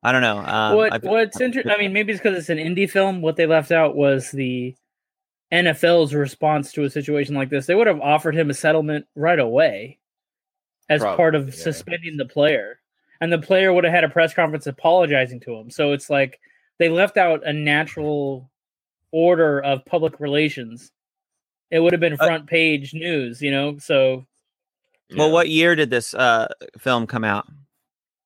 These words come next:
Speaker 3: Like two thousand nine, two thousand ten.
Speaker 1: See, it seems like, yeah, they would have already have an established thing. But I just feel like,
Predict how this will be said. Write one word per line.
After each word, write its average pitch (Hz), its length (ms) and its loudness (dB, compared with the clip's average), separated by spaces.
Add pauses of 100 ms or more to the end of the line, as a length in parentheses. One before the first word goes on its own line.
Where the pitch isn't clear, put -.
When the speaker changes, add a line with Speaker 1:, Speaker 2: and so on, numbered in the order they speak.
(120)
Speaker 3:
Like 90 240 -8
two 95 120 -12
thousand 87 380 -6
nine, 101 580 -12
two 92 140 -10
thousand 85 320 -6
ten. 101 380 -12 (200)
Speaker 1:
See, 135 140 0
it 127 100 2
seems 143 220 -2
like, 123 180 2
yeah, 120 200 4
they 113 120 2
would 117 180 2
have 113 120 0
already 117 380 4
have 113 280 2
an 110 120 -4
established 107 800 -4
thing. - 240 -10
But - 200 -6 (320)
I 165 80 2
just 208 180 0
feel 220 160 2
like, 165 280 2